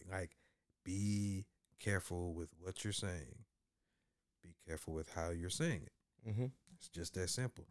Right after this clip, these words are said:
Speaker 1: to me.
Speaker 2: How we use our words.
Speaker 1: Yeah.
Speaker 2: And I think social media has opened up a whole new,
Speaker 1: Yeah.
Speaker 2: you know, the,
Speaker 1: If
Speaker 2: the,
Speaker 1: you
Speaker 2: the
Speaker 1: ring
Speaker 2: whole
Speaker 1: like
Speaker 2: new
Speaker 1: the
Speaker 2: box,
Speaker 1: custom,
Speaker 2: dude.
Speaker 1: if you ring like the custom, like,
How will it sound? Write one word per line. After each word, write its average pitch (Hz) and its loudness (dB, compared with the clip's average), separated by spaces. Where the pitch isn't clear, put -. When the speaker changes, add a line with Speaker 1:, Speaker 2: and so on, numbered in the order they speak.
Speaker 1:
to 101 0
me. 135 0
Speaker 2:
How - 0
we 98 4
use 104 2
our 101 2
words. 104 4
Speaker 1:
Yeah. 92 -2
Speaker 2:
And - -8
I 110 0
think 104 2
social 104 4
media 104 4
has 98 -2
opened 98 2
up 87 -4
a 92 0
whole 101 4
new, 98 0
Speaker 1:
Yeah. 76 -16
Speaker 2:
you 135 -10
know, 101 -2
the, 95 0
Speaker 1:
If 127 8
Speaker 2:
the, 156 10
Speaker 1:
you 175 12
Speaker 2:
the 175 12
Speaker 1:
ring 175 12
Speaker 2:
whole 165 12
Speaker 1:
like 160 12
Speaker 2:
new - 8
Speaker 1:
the - 6
Speaker 2:
box, 185 12
Speaker 1:
custom, 185 10
Speaker 2:
dude. 98 2
Speaker 1:
if 120 2
you 151 12
ring 147 10
like 123 8
the 113 2
custom, 139 6
like, 90 4